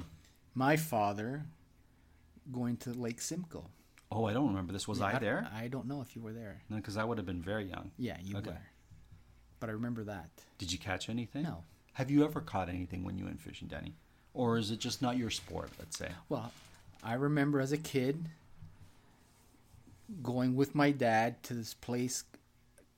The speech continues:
Speaker 1: at the Holland Marsh, Canal Road.
Speaker 2: So that's not too far either.
Speaker 1: That's
Speaker 2: That's on the
Speaker 1: right.
Speaker 2: way to the cottage, really.
Speaker 1: So while he was loading up the topsoil in his pickup, we'd be under the bridge, and we would catch, like, with our f-,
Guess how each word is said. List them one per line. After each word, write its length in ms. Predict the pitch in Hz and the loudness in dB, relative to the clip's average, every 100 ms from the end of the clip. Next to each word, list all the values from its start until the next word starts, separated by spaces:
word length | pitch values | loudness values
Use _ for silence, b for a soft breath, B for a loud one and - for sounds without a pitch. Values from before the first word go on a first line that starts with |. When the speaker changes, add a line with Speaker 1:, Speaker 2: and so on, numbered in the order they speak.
| - | -14
Speaker 1:
at 80 | - | -6
the 60 | 113 | -4
Holland 440 | - 135 147 143 | 2 6 8 8
Marsh, 540 | 143 110 165 - - - - | 6 4 2 -2 -6 -10 -6
Canal 380 | - 127 135 156 | 0 6 8 10
Road. 400 | 139 127 170 202 - | 10 8 6 2 -4
Speaker 2:
So 140 | - | 2
that's 220 | 131 160 | 2 4
not 140 | 226 220 | 0 0
too 140 | 120 | -2
far 320 | - 101 90 | 0 0 2
either. 260 | 92 135 156 | 2 2 2
Speaker 1:
That's 140 | 180 | 2
Speaker 2:
That's 160 | 113 107 | 0 2
on 120 | 120 | 2
the 60 | 110 | 2
Speaker 1:
right. 60 | 95 | 0
Speaker 2:
way 120 | 120 | -2
to 80 | 113 | -4
the 100 | 85 | -6
cottage, 360 | 87 85 85 | -6 -6 -8
really. 200 | 90 87 | -10 -8
Speaker 1:
So 200 | - 135 | 0 2
while 260 | 127 131 123 | 6 8 6
he 240 | - 156 | 6 2
was 280 | 175 160 131 139 - - - - - - | 4 2 0 -6 -14 -20 -20 -20 -20 -4
loading 400 | 127 143 151 135 139 | 6 10 10 8 4
up 120 | 139 | 2
the 80 | 127 | -4
topsoil 720 | - 156 - - 127 123 135 | -2 -2 -2 0 0 2 0
in 120 | 131 | 2
his 180 | 123 113 | 0 -2
pickup, 520 | - 160 156 135 165 - - _ - B B B | -4 -2 4 2 2 -16 -20 _ -20 B B B
we'd 200 | 135 143 | 6 6
be 140 | 127 131 | 6 6
under 200 | 143 156 | 6 6
the 100 | 139 | 6
bridge, 600 | 135 131 170 196 - - - - - - - - _ - - - - | 6 8 6 4 -2 -6 -16 -20 -20 -20 -20 -20 _ -20 -20 -12 -4
and 100 | 135 | 0
we 160 | 151 | 0
would 240 | 160 160 - | 2 0 0
catch, 400 | 139 139 - 139 | -2 -2 -2 -4
like, 180 | 131 151 | -4 2
with 300 | 143 170 165 | 8 8 10
our 100 | 190 | 8
f-, 480 | 175 - - - | 6 -8 -14 -18